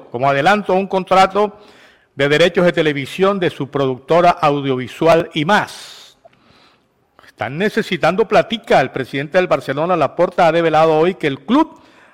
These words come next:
ha vendido un veinticinco por ciento de Barca Studios a la productora audiovisual por cien millones a socios punto com,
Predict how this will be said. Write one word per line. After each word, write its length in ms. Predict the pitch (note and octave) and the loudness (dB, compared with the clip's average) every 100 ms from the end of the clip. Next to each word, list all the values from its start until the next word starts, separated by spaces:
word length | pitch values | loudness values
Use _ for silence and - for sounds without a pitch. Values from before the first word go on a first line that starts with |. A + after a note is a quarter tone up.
| - | -2
ha 100 | D3+ | 0
vendido 400 | F#3 F3+ G3+ G3+ | 0 -4 0 0
un 140 | G3+ | 2
veinticinco 720 | F#3+ E3+ D3 C3+ G3+ A3 A3+ | 0 -2 -6 -8 -6 -6 -4
por 160 | F#3+ E3 | -4 -6
ciento 560 | - F3+ F3+ - G#3+ A3 | -4 -6 -4 -4 -4 -4
de 140 | D3+ | -2
Barca 440 | D3 F3 G3 F#3 D3+ | 2 2 2 -2 -2
Studios 720 | - - A3+ E3+ E3 A#3 - _ _ _ _ _ - | -6 -4 -2 0 -2 -4 -8 _ _ _ _ _ -2
a 100 | C#3 | 0
la 140 | C#3 | 0
productora 560 | C#3+ C3+ C3 D#3 E3 F3+ | -2 -4 -4 0 2 2
audiovisual 800 | E3 C#3 C3+ A#2 - E3 F#3+ G3+ | 0 -4 -6 -10 -2 0 0 0
por 180 | C#3 | -6
cien 320 | A#2 D#3 E3 E3 | -6 -8 -8 -8
millones 480 | D3+ D3+ F3 F#3+ | -6 -4 -4 -4
a 100 | C3 | -6
socios 520 | A#2 - D3 - D#3+ - | -8 -6 -6 -6 -10 -8
punto 400 | D#3 D#3 D3 C3+ | -10 -8 -8 -2
com, 360 | G#3+ D#4+ E4 | 0 0 -6